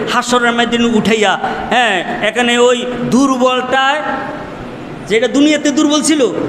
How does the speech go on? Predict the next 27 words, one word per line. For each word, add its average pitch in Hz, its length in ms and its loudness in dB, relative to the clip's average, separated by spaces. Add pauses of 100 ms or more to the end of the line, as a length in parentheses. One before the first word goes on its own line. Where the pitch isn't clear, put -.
(120)
এইটায় 247 460 2 (220)
সবল, 262 640 0 (640)
যেটা 214 200 0
কি 247 120 0
ছিল? 262 220 2
মাজলুম 240 560 2
ছিল, 269 300 0 (540)
জালেমকে, 220 720 2
এ, 320 120 4 (760)
ওই 254 340 2 (320)
দুনিয়ার 247 400 2
মধ্যে 262 380 0
যেই 254 400 -2 (560)
সে 226 480 2
তাকে 226 360 0
আঘাত 240 420 -2
করা 240 160 2
হয়েছে, 196 380 2 (300)
যেই 226 380 4
কষ্ট 262 280 -2
দেওয়া 254 240 0
হয়েছে, 196 380 2 (280)
এইটাকে 254 680 0
দিয়া 208 600 0 (380)
আল্লাহ 202 240 2
রাব্বুল 196 300 0
আলামিন 185 480 2